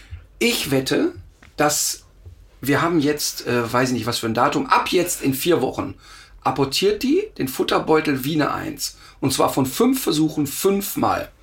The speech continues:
Jedes Mal bringt sie den, ohne zu zögern, und mit Freude rennt sie hin und bringt's mit Freude zurück.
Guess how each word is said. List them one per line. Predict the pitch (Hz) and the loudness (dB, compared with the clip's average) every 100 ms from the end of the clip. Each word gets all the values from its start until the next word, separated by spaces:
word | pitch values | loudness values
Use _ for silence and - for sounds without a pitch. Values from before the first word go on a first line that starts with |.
| - - - - - | -20 -20 -20 -20 -4
Jedes | 143 208 220 | 2 2 2
Mal | 165 143 135 | 2 2 0
bringt | 120 113 | -2 -4
sie | - | -4
den, | 104 101 110 - | -6 -4 -4 0
ohne | 180 208 196 - | 2 2 -2 -4
zu | - | -6
zögern, | 131 - 135 143 139 | -2 0 2 2 0
und | 123 120 | -2 -2
mit | 117 | -4
Freude | - 156 202 202 | 0 2 2 2
rennt | - 160 | -2 -2
sie | 135 | 0
hin | 135 127 | 0 0
und | 117 | -2
bringt's | 127 123 | -4 -6
mit | 135 - | -8 -6
Freude | 151 165 - | -2 0 -2
zurück. | - 113 - - | -4 0 -2 -2